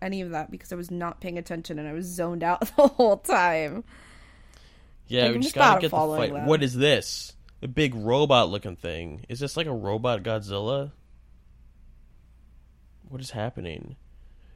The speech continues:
Speaker 2: Re-engaging. Oh, he's, it's like, okay, some guy's putting on, like, a headset to control this big robot thing. Now it's, like, Pacific Rim. Did you
Speaker 1: This
Speaker 2: see
Speaker 1: is just The Incredibles.
Speaker 2: Did you see Pacific Rim?
Speaker 1: No.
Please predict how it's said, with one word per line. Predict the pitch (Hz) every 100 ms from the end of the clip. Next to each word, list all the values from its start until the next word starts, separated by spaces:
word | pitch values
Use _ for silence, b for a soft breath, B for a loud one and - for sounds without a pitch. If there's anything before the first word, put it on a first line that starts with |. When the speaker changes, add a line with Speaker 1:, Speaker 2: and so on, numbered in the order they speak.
| b -
Speaker 2:
Re-engaging. | 117 123 139 131 113 113 123 123 113 -
Oh, | 101 85 120 117 90
he's, | 107 120 110 - - - - -
it's | 120 -
like, | 117 110 110 -
okay, | 123 113
some | 107 127 135
guy's | 131 123
putting | - 120
on, | 117
like, | 113
a | -
headset | - 135 - - 113
to | -
control | 117 110 - 123 123
this | 120 113
big | - 123
robot | 107 110 123 104 92 -
thing. | 82 78 58 - - - - - - - - - b b b b b -
Now | 113 120 143
it's, | 120 101
like, | 92
Pacific | 113 - 107 -
Rim. | - 87 69
Did | 220
you | 233
Speaker 1:
This | 196
Speaker 2:
see | 269
Speaker 1:
is | 247 -
just | 214 196 - - -
The | 202
Incredibles. | 190 - - - - - - -
Speaker 2:
Did | 107
you |
see | - 151
Pacific | - 117 117 110
Rim? | 98 104 127
Speaker 1:
No. | 214 202